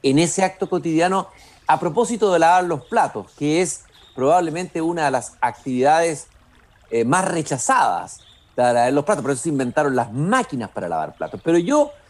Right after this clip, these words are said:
con Thich Nhat Hanh descubrí que lavar los platos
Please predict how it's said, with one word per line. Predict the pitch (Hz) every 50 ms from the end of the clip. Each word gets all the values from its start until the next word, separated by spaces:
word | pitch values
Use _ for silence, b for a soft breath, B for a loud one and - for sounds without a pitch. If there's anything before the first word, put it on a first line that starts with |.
| b b b b -
con | 180 180 165 147
Thich | - 247 - - 180
Nhat | 190 190 170 - -
Hanh | 226 220 196 156
descubrí | 175 214 214 - - 220 190 151 143 123 113 117 131 - _ _ _ _ _ _ _ _ _ _ _ _ _
que | - 180 180
lavar | 165 165 190 233 262
los | 262 247 208 -
platos | - - 214 240 240 - 180